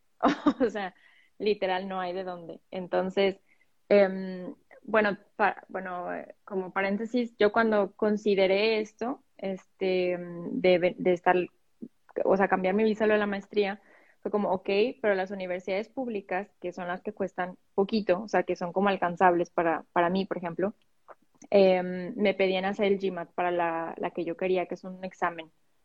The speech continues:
eh, como tipo, si fuera de admisión, como, como de conocimientos, este, como cualitativos y cuantitativos. Es en inglés el examen, y es un libro como así, de este vuelo.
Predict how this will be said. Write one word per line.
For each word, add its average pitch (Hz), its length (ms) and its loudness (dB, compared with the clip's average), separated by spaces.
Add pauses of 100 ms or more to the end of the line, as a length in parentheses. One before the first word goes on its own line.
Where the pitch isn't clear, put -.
(180)
eh, 185 200 6
como 185 220 -4
tipo, 208 340 4
si 208 120 -16
fuera 190 240 4
de 208 80 2
admisión, 208 500 -4
como, 185 480 -10 (260)
como 185 280 -4
de 180 120 -2
conocimientos, 196 880 -2 (300)
este, 180 520 -2
como 175 240 -10
cualitativos 175 600 0
y - 60 -4
cuantitativos. 180 680 2 (380)
Es 202 160 4
en 214 100 4
inglés 190 380 4
el 220 100 2
examen, 214 520 -2 (580)
y 220 540 4
es 208 140 0
un 247 80 0
libro 226 260 2
como 233 180 -2
así, 175 360 -10 (520)
de 185 120 -8
este 190 160 -2
vuelo. 175 280 -2